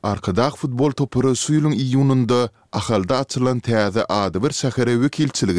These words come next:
edýär. Onuň ady ozalky prezident we halk maslahatynyň häzirki başlygy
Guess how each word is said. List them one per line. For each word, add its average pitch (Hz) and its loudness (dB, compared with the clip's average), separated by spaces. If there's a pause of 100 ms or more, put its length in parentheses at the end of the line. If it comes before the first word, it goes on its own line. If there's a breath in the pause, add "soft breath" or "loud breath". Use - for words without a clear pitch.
edýär. 98 0 (220)
Onuň 107 2
ady 104 0
ozalky 92 -2
prezident 120 0 (260 soft breath)
we 107 2
halk 107 -2
maslahatynyň 123 0
häzirki 110 0
başlygy 117 0